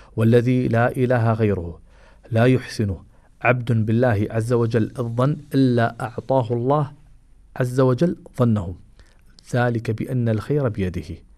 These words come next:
فانظر إلى قيمة حسن الظن، وكما قيل: "وإني لآتي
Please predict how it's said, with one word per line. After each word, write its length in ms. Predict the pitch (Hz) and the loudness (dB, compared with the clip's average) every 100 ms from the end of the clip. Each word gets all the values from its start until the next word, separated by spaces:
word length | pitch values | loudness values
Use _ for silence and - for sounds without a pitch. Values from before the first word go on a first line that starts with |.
| - - - - - - - - | -20 -20 -20 -20 -20 -20 -8 2
فانظر 680 | 110 107 - 151 156 147 147 | 4 2 0 0 2 2 0
إلى 320 | 135 123 127 | 2 2 2
قيمة 420 | 127 123 131 127 - - - - | 0 0 0 -2 -8 -20 -14 -8
حسن 240 | 113 117 | -6 -4
الظن، 320 | 107 98 90 98 | -6 -6 -8 -10
وكما 340 | 101 - 107 | -8 -4 -2
قيل: 300 | 104 127 135 - - - - - - - | 0 -2 -2 -4 -20 -20 -20 -20 -14 -4
"وإني 520 | - 131 131 127 123 | 0 2 2 2 2
لآتي 720 | 110 - 127 123 127 123 131 | 0 0 0 -2 -2 -2 -2